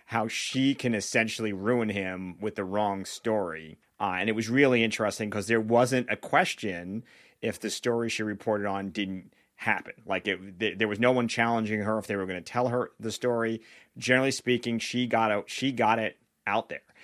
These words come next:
So she wielded a lot of power, which I thought was really good. I mean, it certainly served the plot, but Nora was just great. Now, unfortunately,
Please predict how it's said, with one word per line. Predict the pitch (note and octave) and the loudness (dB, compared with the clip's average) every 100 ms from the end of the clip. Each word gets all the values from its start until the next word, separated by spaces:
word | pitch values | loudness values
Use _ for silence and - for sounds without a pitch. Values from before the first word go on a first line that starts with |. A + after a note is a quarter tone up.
| - - | -20 -14
So | - B2 G#2 G2 G2 - | 4 6 6 4 -2 -6
she | - C#3+ | -2 0
wielded | F3 F#3+ D#3+ | 4 4 4
a | B2+ | 4
lot | A#2 G#2+ | 4 4
of | |
power, | - A#2 B2+ F#2 | 4 4 4 2
which | F#2+ | -2
I | G2+ | 0
thought | A#2 F2+ | 2 2
was | G#2 G2 - A2 | 0 -6 -8 -8
really | G#2 C#3 C3 A#2 A2 | 0 4 6 4 2
good. | G2 A#2+ C3+ G#2 G2 | 0 6 8 8 6
I | |
mean, | B2+ B2+ | 4 2
it | - | 2
certainly | D3+ A#2+ A#2+ | 0 0 -2
served | B2 A2+ G2 | -2 -2 -2
the | |
plot, | F2 F#2 E2+ D3 G#3 - - - - | -4 -4 -2 -4 -6 -14 -20 -10 -2
but | G#2+ | 0
Nora | A#2 C3+ D3 C3 | 2 4 4 4
was | A#2 G#2+ - - _ | 4 0 -2 -12 _
just | - A#2+ G#2 - | 2 4 4 0
great. | B2 G#2 E2+ | 2 2 4
Now, | A2 F2+ E2 | 2 2 -2
unfortunately, | G2+ E3 F#3 - D#2 F2 | -2 0 0 -2 -6 -8